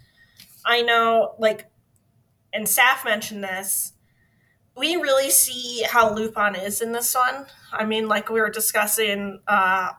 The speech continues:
like, before Drew and I were, that you can go into it, an analysis of Lupin's character for hours.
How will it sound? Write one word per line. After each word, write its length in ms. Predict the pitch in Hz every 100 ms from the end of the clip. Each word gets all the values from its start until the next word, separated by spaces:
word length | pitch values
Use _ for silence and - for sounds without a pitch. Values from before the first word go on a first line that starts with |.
| _ _
like, 220 | 202 185 -
before 680 | 185 - 220 208 202 196 -
Drew 200 | 220 208
and 100 | 202
I 160 | 202
were, 240 | 220 196 196
that 140 | 190
you 120 | 196 320
can 260 | 240 214
go 300 | 208 214 202
into 340 | 202 202 - 196
it, 180 | 180 -
an 80 |
analysis 640 | 196 190 196 208 208 202 190
of 140 | 190
Lupin's 400 | 196 202 185 180
character 600 | - 180 185 - 220 220 -
for 160 | -
hours. 600 | 190 175 151 - - -